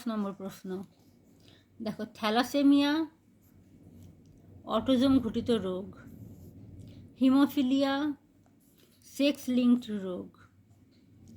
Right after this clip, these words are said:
পুরুষের জিনোটাইপ ফর্টি ফোর এ প্লাস এক্স ওয়াই, মহিলার জিনোটাইপ ফর্টি ফোর এ প্লাস এক্স এক্স। অসম্পূর্ণ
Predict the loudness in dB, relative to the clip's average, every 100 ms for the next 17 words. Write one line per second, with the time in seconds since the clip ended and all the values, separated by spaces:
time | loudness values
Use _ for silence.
0 | -20 -20 -20 -20 _ -20 _ 0 4 4
1 | 2 2 2 2 2 0 0 0 -2 -8
2 | -20 _ _ _ -20 _ -20 -20 -20 -20
3 | -20 -20 -20 -6 -4 -4 -4 -6 0 0
4 | 0 -2 0 0 -2 -6 -6 -8 -14 -14
5 | -14 -12 -12 -14 -18 -20 -18 -16 -14 -14
6 | -16 -16 -18 -20 -6 2 6 6 4 2
7 | 0 -2 -4 -4 -4 -6 -12 -20 -20 -20
8 | -20 -20 -20 -20 -20 -20 -20 -20 -20 -20
9 | -14 -6 -4 -4 -4 -2 0 0 -2 -4
10 | -6 -6 -12 -20 -20 -12 -8 -8 -8 -14
11 | -14 -16 -20 -20 -20 -20 -20 -20 -20 -20
12 | -20 -20 -20 -18 -18 -16 -16 -14 -4 -2
13 | 2 2 4 4